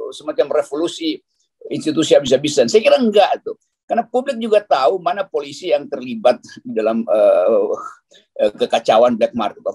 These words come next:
justice, mana polisi yang memang betul-betul ingin memanfaatkan, eh, status dari Satgas itu sebetulnya untuk memelihara perdamaian, untuk memberi pendidikan pada, eh, rakyat di daerah. Kan saya tahu banyak betul, eh,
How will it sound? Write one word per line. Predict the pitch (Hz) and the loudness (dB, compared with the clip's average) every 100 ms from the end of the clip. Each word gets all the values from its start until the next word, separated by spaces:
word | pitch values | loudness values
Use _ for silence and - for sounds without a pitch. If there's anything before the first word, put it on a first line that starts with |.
| - | -6
justice, | - 208 | -6 -4
mana | 220 - - | 0 0 0
polisi | 139 127 - 180 | -2 -2 -4 -6
yang | - _ _ 110 | -6 _ _ -4
memang | 113 208 | 0 0
betul-betul | 156 123 104 - - _ | -2 -6 -2 -2 -2 _
ingin | 139 170 170 | -8 -6 -4
memanfaatkan, | 127 120 - - - - - - - - - - | -4 -4 -2 -2 -2 -10 -12 -14 -16 -20 -16 0
eh, | 113 110 101 104 90 - - _ _ _ | 4 4 4 2 -2 -8 -18 _ _ _
status | - - - - 123 160 - - _ | -18 -18 -6 -4 -2 -4 -8 -12 _
dari | 131 123 120 113 117 | -2 -2 -6 -8 -6
Satgas | - 113 113 123 180 | -4 -4 -2 -4 -4
itu | 226 196 | -6 -8
sebetulnya | 139 139 110 120 - _ _ _ _ | -8 -8 -6 -8 -10 _ _ _ _
untuk | 110 - | -10 -4
memelihara | 175 143 143 | -2 2 2
perdamaian, | 156 165 170 214 208 127 92 _ _ _ | 0 -2 -4 -2 -2 -4 -6 _ _ _
untuk | - - 185 | -14 -12 -10
memberi | 165 - | -10 -10
pendidikan | 156 139 151 - 165 | -10 -12 -12 -2 0
pada, | 151 147 143 143 | 2 4 4 2
eh, | - 135 139 131 131 | -2 -2 0 0 -2
rakyat | 151 - 143 | -4 -6 -10
di | 147 | -4
daerah. | 135 - - - - _ - | -2 0 0 -4 -8 _ -8
Kan | 254 | -4
saya | 269 233 | -2 -2
tahu | 247 233 190 170 208 175 | 0 0 -2 _ -20 -10
banyak | 233 285 - | -10 -8 -12
betul, | - 202 | -10 -6
eh, | 202 | -4